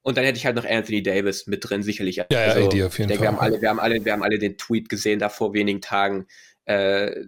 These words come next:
Speaker 1: historisch schlechte, äh, Dreier-Shooting-Saison, historisch schlechte Jump-Shooting-Saison.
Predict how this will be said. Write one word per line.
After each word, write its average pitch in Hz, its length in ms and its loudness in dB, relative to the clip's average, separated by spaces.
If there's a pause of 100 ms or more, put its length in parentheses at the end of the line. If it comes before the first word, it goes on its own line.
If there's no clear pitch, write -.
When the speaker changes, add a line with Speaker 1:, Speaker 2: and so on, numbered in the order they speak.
(100)
Speaker 1:
historisch 113 960 -2
schlechte, 110 460 -2 (180)
äh, 101 300 2 (100)
Dreier-Shooting-Saison, 107 960 -2
historisch 107 420 -4
schlechte 101 320 -6
Jump-Shooting-Saison. 101 920 -4